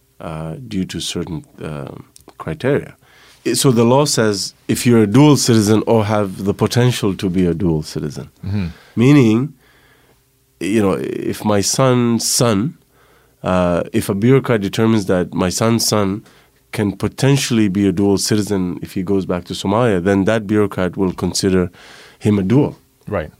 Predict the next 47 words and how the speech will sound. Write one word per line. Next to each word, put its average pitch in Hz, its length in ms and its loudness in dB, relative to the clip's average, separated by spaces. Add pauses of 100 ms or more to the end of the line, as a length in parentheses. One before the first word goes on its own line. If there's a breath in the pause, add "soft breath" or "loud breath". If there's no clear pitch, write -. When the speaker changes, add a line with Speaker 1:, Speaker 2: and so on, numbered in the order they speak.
Speaker 1:
So 120 220 0
i-, - 60 -2
it's 101 380 -2
not 147 140 6
even, 131 400 4
you 110 100 0
know, 107 100 4
it 95 140 0
captures 131 480 0
much 101 380 0
more 104 200 4
than 87 420 0
what 90 220 -4
we 90 100 -4
think 95 420 -4
it - 160 -10
captures. - 400 -8
'Cause 92 100 -6
people 104 240 -2
say, 104 140 0
"Oh, 165 160 4
well, 135 220 4
it 101 140 -4
only 117 300 2 (540 loud breath)
captures 95 360 -2
those 92 200 2
who 90 100 0
are 85 60 0
dual 85 220 0
citizens," 80 420 -6
but 85 180 -8
they're 90 100 -2 (120)
not. - 100 -8 (180)
It 120 240 -4
captures 95 380 -6
much 90 240 -4
more 92 200 0
than - 100 -4
that. - 180 -14 (540 loud breath)
Uh, 98 260 0
and 127 500 2
the 101 140 -4
problem 127 400 0
with 107 120 2
the 98 60 0 (120)
bill 131 180 4
is 85 300 -4